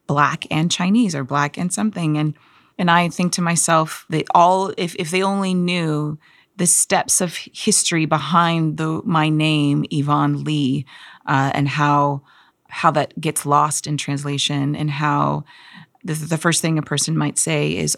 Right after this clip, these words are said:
"Oh, are you part Chinese?" And I would say, "No." And, and, and actually in Asian culture, Pacific Islanders, Southeast Asian, there's, there are so many, many, many different,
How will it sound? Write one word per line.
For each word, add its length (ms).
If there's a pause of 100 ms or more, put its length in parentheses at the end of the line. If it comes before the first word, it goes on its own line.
"Oh, 140
are 80
you 120
part 240
Chinese?" 520
And 120
I 140
would 200
say, 400 (480)
"No." 600 (420)
And, 420
and, 240
and 160
actually 380
in 180
Asian 440 (180)
culture, 480
Pacific 400
Islanders, 440
Southeast 440
Asian, 320
there's, 400
there 140
are 60
so 560
many, 540
many, 220
many 240
different, 520